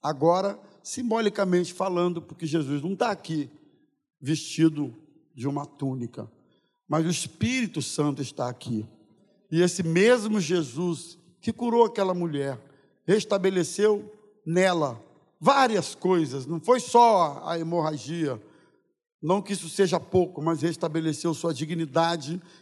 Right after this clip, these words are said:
restabeleceu sua condição, sua autoestima e tantas outras coisas. Esse mesmo Jesus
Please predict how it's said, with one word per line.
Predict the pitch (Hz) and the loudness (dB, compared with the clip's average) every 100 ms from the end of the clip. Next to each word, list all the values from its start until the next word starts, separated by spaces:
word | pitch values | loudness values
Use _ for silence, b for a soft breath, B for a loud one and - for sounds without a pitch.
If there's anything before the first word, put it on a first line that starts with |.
| B | B
restabeleceu | 139 170 165 170 165 160 156 185 | -2 -2 0 -2 -2 -4 -2 -2
sua | - 185 | 0 0
condição, | 220 247 208 - - 220 220 214 220 b b b b _ | 2 2 0 -4 2 4 4 0 -8 b b b b _
sua | 185 | 4
autoestima | 190 190 180 - 208 196 196 196 185 - _ _ - | 4 2 -6 -4 0 0 2 0 -2 -10 _ _ -12
e | 180 | -12
tantas | 170 220 208 180 147 | 0 0 2 0 0
outras | 151 156 - | -2 -4 -6
coisas. | - 147 131 131 - - _ - | -2 -2 -2 -8 -12 -20 _ -6
Esse | 160 175 | -4 -2
mesmo | 156 160 170 190 202 208 165 180 165 | -4 0 4 4 4 2 -2 -4 -4
Jesus | 135 151 117 107 113 98 - - - | -4 -8 -8 -10 -10 -10 -14 -20 -20